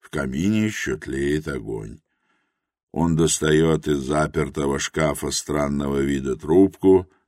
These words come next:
набивает ее, но не табаком, и, старательно размяв это снадобье чем-то вроде длинной иглы, поднимается по внутренней лесенке, ведущей к двум верхним комнатам.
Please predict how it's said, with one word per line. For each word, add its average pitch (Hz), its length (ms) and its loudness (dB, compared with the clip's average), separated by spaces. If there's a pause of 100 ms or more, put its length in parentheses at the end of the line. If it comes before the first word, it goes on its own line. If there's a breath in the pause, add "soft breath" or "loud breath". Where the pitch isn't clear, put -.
набивает 71 840 -2
ее, 90 500 6 (180)
но 69 280 -4
не 76 140 -2
табаком, 85 720 -4 (640)
и, 196 120 4
старательно 101 840 4
размяв 82 600 2
это 67 240 -4
снадобье 104 760 4
чем-то 107 400 4
вроде 107 340 8
длинной 104 520 8 (120)
иглы, 101 480 10 (500)
поднимается 71 880 0
по 113 180 2
внутренней 104 760 4
лесенке, 78 800 2
ведущей 67 840 -2
к 58 40 -12
двум 87 380 2
верхним 67 640 -4
комнатам. 50 840 -8